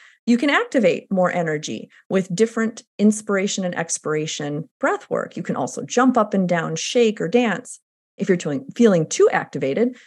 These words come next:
you can downshift with vagal toning exercises like swaying or humming,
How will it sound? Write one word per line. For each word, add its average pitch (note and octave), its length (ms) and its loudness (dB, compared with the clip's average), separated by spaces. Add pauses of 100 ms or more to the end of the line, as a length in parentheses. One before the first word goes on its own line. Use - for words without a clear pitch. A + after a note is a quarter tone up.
(260)
you G3+ 140 0
can G3+ 360 0
downshift - 920 -4 (600)
with F3 240 0
vagal F3 320 2
toning D#3 340 -4
exercises - 920 -12
like F#3 240 -4
swaying F#3 880 0
or E3+ 180 -4
humming, F#3 720 0